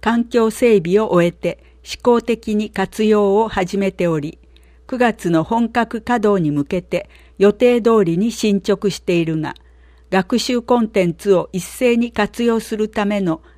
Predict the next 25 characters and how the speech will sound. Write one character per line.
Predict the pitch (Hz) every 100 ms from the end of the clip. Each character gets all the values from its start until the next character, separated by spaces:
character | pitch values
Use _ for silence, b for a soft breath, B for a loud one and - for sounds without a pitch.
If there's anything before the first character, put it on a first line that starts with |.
| b
ネ | 190
ッ |
ト | 196 - 240
ワ | 247
ー | 226
ク | -
の | 180 156
増 | 196 202
強 | 202 208 190 208
を | 233
予 | 165 165
定 | - 165
し | -
て | - 151
い | 143
る。 | 147 _ _ _ b b b b
ソ | - 214
フ | -
ト | 247 240
面 | 214 170
で | 147 175
は | 147 - b b
管 | - 208 214
理 | 220
職、 | - 185 - 151